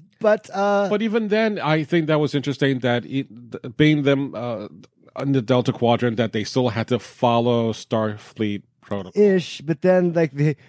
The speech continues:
Speaker 1: yeah, the Ocampa gonna be the main bad guys or whatever it was, or
Speaker 2: I
Speaker 1: the,
Speaker 2: mean,
Speaker 1: the
Speaker 2: the pers-
Speaker 1: Kozon, the Kazon,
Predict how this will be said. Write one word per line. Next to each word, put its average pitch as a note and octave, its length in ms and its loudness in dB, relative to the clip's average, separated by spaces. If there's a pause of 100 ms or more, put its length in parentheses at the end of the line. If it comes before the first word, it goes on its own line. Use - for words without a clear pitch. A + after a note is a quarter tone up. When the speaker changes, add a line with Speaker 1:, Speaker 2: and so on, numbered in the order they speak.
Speaker 1:
yeah, G#3+ 160 4
the F3 140 4
Ocampa G3+ 380 2
gonna F3 140 2
be D#3+ 80 4
the D#3 80 4
main D3+ 200 6
bad B2+ 240 -2
guys A2+ 280 -4
or C#3+ 80 0
whatever E3+ 240 4
it E3 80 0
was, B2 420 -2
or C3 120 -2
Speaker 2:
I - 20 -2
Speaker 1:
the, B2+ 60 -6
Speaker 2:
mean, C3 80 -4 (100)
Speaker 1:
the C#3 80 -6
Speaker 2:
the - 80 -10
pers- G3 220 4
Speaker 1:
Kozon, A#2+ 320 0
the C3 80 -10
Kazon, C#3+ 520 -2